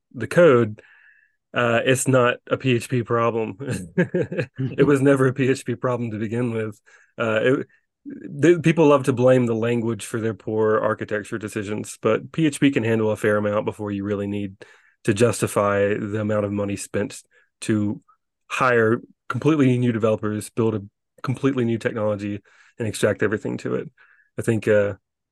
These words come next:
maybe it should be a little reflection on the current code before you do something like that.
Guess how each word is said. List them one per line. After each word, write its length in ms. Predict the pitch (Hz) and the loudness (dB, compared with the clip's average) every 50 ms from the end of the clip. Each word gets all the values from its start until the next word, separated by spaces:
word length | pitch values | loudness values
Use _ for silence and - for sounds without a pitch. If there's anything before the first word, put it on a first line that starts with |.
| _ _ _ _ _ - | _ _ _ _ _ 0
maybe 200 | 123 120 113 120 | 0 2 2 2
it 60 | - | 0
should 100 | - 123 | 0 0
be 60 | 120 | 0
a 40 | 117 | 0
little 220 | 110 127 135 131 | 2 4 4 4
reflection 680 | 120 123 - - 127 120 - - - 123 107 107 113 120 | 4 2 2 2 0 0 0 -2 -6 -6 -6 -6 -6 -4
on 100 | 123 107 | -4 -2
the 80 | 107 104 | -2 -4
current 360 | - - - 123 117 117 - | -6 -4 -2 -2 -2 -2 -2
code 180 | - 110 107 98 | -2 -2 -2 -2
before 320 | 101 - - 120 123 127 | -6 -12 -8 -6 -6 -6
you 60 | 120 | -4
do 100 | 123 120 | -6 -8
something 260 | - - 117 - - | -8 -8 -8 -8 -10
like 140 | - - - | -10 -12 -10
that. 180 | - - - | -10 -8 -8